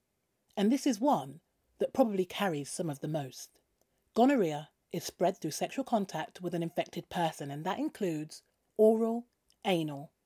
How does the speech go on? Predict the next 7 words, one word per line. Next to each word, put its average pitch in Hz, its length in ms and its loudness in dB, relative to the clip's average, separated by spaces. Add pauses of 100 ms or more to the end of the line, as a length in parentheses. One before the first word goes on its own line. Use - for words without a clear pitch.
(140)
and 170 160 -2
vaginal 160 400 2
sex. - 600 -12 (520)
A 190 60 -4
diagnosis 185 680 2
is 185 80 -6
obtained 175 640 2